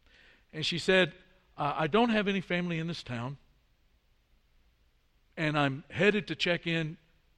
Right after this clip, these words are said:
to a hospice unit. And, um, I don't have very long to live, and I'm not in a hurry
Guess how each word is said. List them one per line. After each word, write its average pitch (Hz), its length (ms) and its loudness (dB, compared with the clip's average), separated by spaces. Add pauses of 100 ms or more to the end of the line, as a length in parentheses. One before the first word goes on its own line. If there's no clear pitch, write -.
(140)
to 160 280 -2
a 151 240 -4
hospice 175 480 -2
unit. 110 340 -14 (1600)
And, 151 460 -2 (520)
um, 113 400 -8 (160)
I 147 100 2
don't 202 180 4
have 202 120 4
very 185 200 4
long 190 180 2
to 202 100 -2
live, 139 360 -2 (1500)
and 147 160 0
I'm 202 180 4
not 190 260 2
in 170 140 -4
a 151 80 -2
hurry 139 520 0